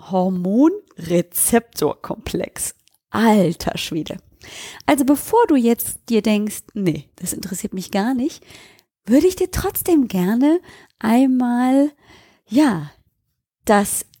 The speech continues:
offerieren, dass du trotzdem hier bleibst, auch wenn's ziemlich theoretisch klingt und du gefühlt möglicherweise dazu ein Biochemiestudium brauchst.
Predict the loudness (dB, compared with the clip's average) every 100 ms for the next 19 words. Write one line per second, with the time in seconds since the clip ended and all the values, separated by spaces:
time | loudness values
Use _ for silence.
0 | _ _ _ -10 -4 0 0 0 0 -2
1 | -4 -4 0 0 0 0 0 0 -2 -6
2 | -2 -2 2 0 0 -4 -2 0 2 0
3 | -2 -6 -2 -2 -2 -4 -2 -4 -4 -4
4 | -4 -4 -8 -14 -20 -20 -20 -4 -4 0
5 | 2 2 0 0 -2 2 2 2 0 -4
6 | 0 0 0 0 2 0 -2 -6 -6 -2
7 | -2 -2 -12 -20 -6 -4 -4 -2 2 2
8 | 2 -4 -6 -4 -6 -4 -2 -2 -2 -4
9 | -6 -8 -14